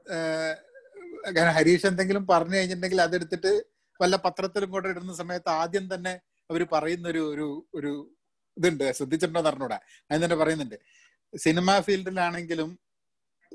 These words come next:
തോന്നുന്ന കാര്യം വെട്ടിത്തുറന്ന് പറയാറുള്ള ശീലമാണ് ഹരീഷ്. അത്,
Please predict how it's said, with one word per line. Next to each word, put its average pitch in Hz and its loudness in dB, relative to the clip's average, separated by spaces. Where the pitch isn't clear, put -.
തോന്നുന്ന 190 2
കാര്യം 165 2
വെട്ടിത്തുറന്ന് 170 0
പറയാറുള്ള 151 0
ശീലമാണ് 151 0
ഹരീഷ്. 147 -8
അത്, 185 4